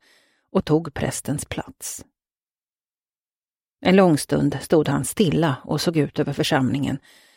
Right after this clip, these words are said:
innan han fäste blicken på Riese och harklade sig. "Jag är säker på att alla i det här rummet gläder sig över att ni två har funnit varandra.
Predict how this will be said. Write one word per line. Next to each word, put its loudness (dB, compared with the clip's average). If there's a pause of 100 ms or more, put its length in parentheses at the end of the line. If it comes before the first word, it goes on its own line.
(440)
innan 6
han 2
fäste 0
blicken 0
på 0
Riese 0 (120)
och -6
harklade -4
sig. -12 (1800)
"Jag 8
är 8
säker 4
på -8 (100)
att 0
alla 8
i 6
det 4
här 2
rummet 0 (560)
gläder 6
sig 2
över 2
att 0
ni 2
två -2
har 0
funnit 0
varandra. -2